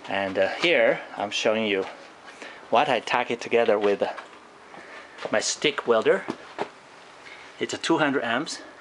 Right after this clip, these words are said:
liquid carbonic. Has been with me for twenty some years. Works really well,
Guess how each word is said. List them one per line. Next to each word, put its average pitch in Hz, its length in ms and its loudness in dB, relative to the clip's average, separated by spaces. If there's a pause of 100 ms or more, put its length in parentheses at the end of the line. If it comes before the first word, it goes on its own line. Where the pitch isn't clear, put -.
(600)
liquid 123 300 0
carbonic. 135 640 2 (1040)
Has - 180 -4
been 107 180 -2
with 117 160 2
me 104 140 -2
for 92 400 0 (100)
twenty 98 300 -4
some 90 200 -8
years. 85 360 -10 (200)
Works 240 260 0
really 127 200 2
well, 87 260 -2